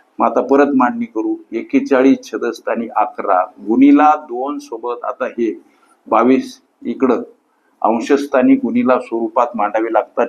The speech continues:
छेदस्थानी एक मांडला काय, न मांडला काय? लेकरांनो, अकरा दोन्ही बावीस, उरलं काय हो?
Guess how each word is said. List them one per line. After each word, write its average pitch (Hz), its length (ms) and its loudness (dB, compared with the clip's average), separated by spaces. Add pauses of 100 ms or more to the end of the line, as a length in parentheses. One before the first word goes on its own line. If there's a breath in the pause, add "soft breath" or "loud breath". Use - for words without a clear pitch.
छेदस्थानी 139 680 0 (100)
एक 135 220 4 (760 soft breath)
मांडला 117 340 2
काय, 127 260 2
न 117 180 -2
मांडला 98 340 -6
काय? 117 240 -2 (560 soft breath)
लेकरांनो, 135 480 2
अकरा 139 440 2
दोन्ही 160 380 -4
बावीस, 107 540 -2 (520)
उरलं 143 280 4
काय 117 260 2
हो? 104 300 -10